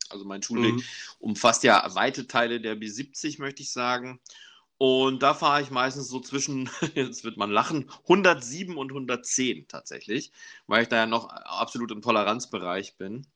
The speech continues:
Speaker 1: Und ja, da käme ich auf jeden Fall nicht in Schwulitäten. Was das Problem werden könnte,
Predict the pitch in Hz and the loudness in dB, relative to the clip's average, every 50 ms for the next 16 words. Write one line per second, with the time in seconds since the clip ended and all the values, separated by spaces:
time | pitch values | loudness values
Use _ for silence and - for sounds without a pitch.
0 | - - - - 107 104 98 95 196 - 101 101 - - - - - - - - | -6 -4 -4 -2 -2 -4 -4 -4 -4 -6 -6 -6 -8 -10 -10 -14 -14 -14 -14 -14
1 | - - - - - 82 71 71 - 95 107 - 143 131 127 120 123 120 113 113 | -14 -14 -10 -4 0 0 0 4 4 4 6 8 6 6 6 6 4 4 4 4
2 | 113 117 120 117 - 120 110 113 123 120 - 120 113 - 101 101 98 104 98 - | 0 -4 -4 -2 -2 -2 -2 -2 -4 -6 -6 -8 -8 -10 -10 -10 -10 -8 -2 0
3 | 113 101 101 - 113 104 95 135 185 185 - - - 202 185 180 - - - 156 | 0 0 0 -2 -4 2 4 4 6 6 2 2 4 2 2 2 0 -8 -8 -8
4 | 143 143 147 151 147 139 123 135 139 135 135 127 - - - 160 185 226 226 - | -6 -4 -4 -6 -4 -2 -2 -2 -2 -2 -6 -12 -10 -4 -2 -2 -2 -2 -4 -4
5 | - 226 262 302 302 | -2 -2 -2 -2 -4